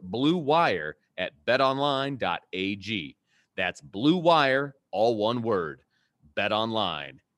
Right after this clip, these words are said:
your online sportsbook experts. Okay, Irish fans, welcome back. It is that time. We are going to give you some of the matchups that Brian and I are going to be, uh, watching, uh, on January first when Notre Dame lines up against Alabama.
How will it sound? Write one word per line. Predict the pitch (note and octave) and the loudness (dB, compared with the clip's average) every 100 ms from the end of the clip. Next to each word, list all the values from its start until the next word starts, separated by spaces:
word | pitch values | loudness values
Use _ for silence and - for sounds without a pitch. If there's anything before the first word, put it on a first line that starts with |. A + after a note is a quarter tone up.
| _ | _
your | C2+ B2+ C#3+ F2 - _ _ _ | -2 4 6 4 -6 _ _ _
online | F2+ A2+ A2 F#2+ G2 G#2 | -4 -4 -2 -4 -4 -6
sportsbook | - F2 G2+ - F#2+ G#2 | -8 -6 -6 -6 -6 -6
experts. | D#2+ D#2 - C2+ - - - - _ _ _ _ - | -8 -12 -14 -20 -20 -20 -20 -20 _ _ _ _ -2
Okay, | A#2 C#3 C#3 D#3 D3+ D3 A2+ | 4 4 6 8 10 8 8
Irish | B2+ D3+ D3+ | 8 8 6
fans, | - D3 C3+ | 6 6 6
welcome | C3 D3 D3 C#3+ | 6 6 6 4
back. | D3 C#3+ - - | 6 4 0 0
It | C#3+ | 2
is | C#3+ C3+ | 2 2
that | C#3 C#3+ | 2 2
time. | - D3+ D3 C3+ B2+ B2+ - - | 0 4 6 6 4 0 -10 -6
We | B2+ C#3 | 0 2
are | C3+ | 2
going | B2+ C#3 C#3 C3+ | 4 4 4 2
to | C3+ C3+ C#3 C3+ B2+ - - - - _ _ - A2+ F#2+ | 2 4 6 4 4 0 -20 -20 -20 _ _ -18 -16 -2
give | D#3+ A#3+ C#4 | 4 6 8
you | D#4 | 8
some | D4+ A3+ A3 | 8 6 4
of | F#3+ | 2
the | |
matchups | E3+ D#3+ D#3 - D3 C#3+ - | 4 4 2 4 4 4 2
that | C3+ | -2
Brian | B2+ C#3 C3+ | 4 4 6
and | C3 | 4
I | C3 | 4
are | B2+ A#2+ | 4 4
going | C3 C3+ C3 | 2 2 0
to | |
be, | A2+ B2 B2 A#2+ A#2 | -2 -2 0 0 0
uh, | A2 A2 G#2+ | 2 2 0
watching, | G#2+ A2+ A#2 B2 B2 A2+ G2+ F#2 | -2 0 0 0 -2 0 -2 -6
uh, | - F#2+ D2 | -6 -4 -4
on | G#2+ | -6
January | A2 A2+ A2+ A#2 A2+ G#2 | -4 -4 -2 -2 -2 -4
first | - A2+ A2 - | -2 0 0 -2
when | G2+ | -4
Notre | G#2 G#2 | -2 -2
Dame | G#2 G2 | -2 -2
lines | G2 G2 G2+ | -4 -4 -6
up | F#2 | -6
against | F#2 G2 F#2 | -6 -6 -4
Alabama. | F#2 F#2 F2+ F#2+ F#2+ F#2 | -4 -4 -4 -4 -4 -6